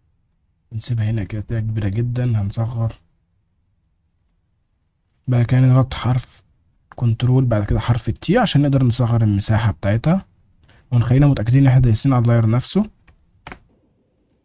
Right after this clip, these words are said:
بعد كده نكبر،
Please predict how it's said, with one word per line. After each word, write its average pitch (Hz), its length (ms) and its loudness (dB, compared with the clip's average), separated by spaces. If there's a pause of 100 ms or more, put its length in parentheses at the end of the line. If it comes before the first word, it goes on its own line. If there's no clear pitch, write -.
(2750)
بعد 127 260 -2
كده 113 220 0
نكبر، 117 500 -2